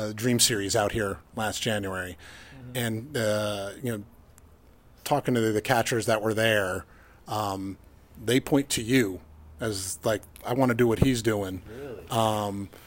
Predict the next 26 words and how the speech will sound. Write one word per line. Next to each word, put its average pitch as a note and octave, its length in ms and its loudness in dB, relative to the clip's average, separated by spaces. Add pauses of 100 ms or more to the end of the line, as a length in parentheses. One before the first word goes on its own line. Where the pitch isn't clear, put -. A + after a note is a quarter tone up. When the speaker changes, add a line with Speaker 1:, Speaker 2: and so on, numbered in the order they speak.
(220)
Speaker 1:
you C3 120 4
know, A2 340 4
Speaker 2:
That's - 100 -14
cool. - 240 -20 (120)
Speaker 1:
people D#3+ 300 4
are D3+ 60 8
paying C#3 320 4
attention, A#2 680 0 (540)
um, A2+ 520 -6
even D3 180 4
though C#3+ 80 8
you C3 80 6
haven't B2+ 200 6
gotten B2+ 180 2
to A#2+ 120 -4
Seattle C3+ 460 2
yet. A#2 180 -2
Like, A#2+ 140 0
is C#3 80 -4
that, G#3+ 260 2
is F3 160 -6
that, G3+ 220 0 (340)
it D3 140 -8
sounds D3+ 180 6
like B2+ 140 2
you B2+ 80 -8